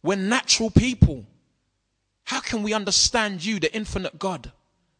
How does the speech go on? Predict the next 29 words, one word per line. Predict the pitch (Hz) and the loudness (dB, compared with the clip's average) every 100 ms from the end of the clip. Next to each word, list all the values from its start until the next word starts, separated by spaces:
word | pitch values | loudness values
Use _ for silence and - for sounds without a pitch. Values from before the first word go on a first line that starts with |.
| _ _ _ _ _ _ _ _ - | _ _ _ _ _ _ _ _ -6
And | 131 | -2
so | 196 | 0
we're | 190 - | 0 2
asking, | 190 190 - 147 | 0 0 -4 -6
Lord, | 135 113 | -6 -4
switch | - 196 - | -4 -4 -4
the | 160 | -4
lights | 160 156 - | -4 -4 -8
on | 131 | -8
for | 120 127 | -12 -14
us, | 120 - | -12 -12
Lord, | 123 110 | -12 -12
today. | 113 127 113 120 _ _ _ _ _ _ | -14 -16 -20 -20 _ _ _ _ _ _
Help | - 180 190 143 | 0 0 0 -8
us | 117 - - - - _ _ _ _ _ _ _ _ - | -10 -8 -8 -10 -18 _ _ _ _ _ _ _ _ -12
as | 127 120 | -8 -4
we | 143 135 131 _ _ _ _ _ _ _ _ _ - | -4 -6 -12 _ _ _ _ _ _ _ _ _ -4
give | 180 196 | -4 -2
ourselves | 180 175 156 - | -2 -2 -2 -4
to | 135 | -4
look | 156 - | -4 -6
at | - | -10
the | 113 | -8
elementary | 135 135 131 - 127 | -10 -10 -10 -14 -16
things. | - 117 113 - - _ _ _ _ _ _ _ _ - - | -18 -20 -20 -20 -20 _ _ _ _ _ _ _ _ -14 -8
In | 113 | -6
Jesus' | 117 127 117 - | -6 -6 -8 -8
name, | 110 104 110 _ - | -10 -14 -18 _ -16
amen. | 113 110 110 | -14 -14 -16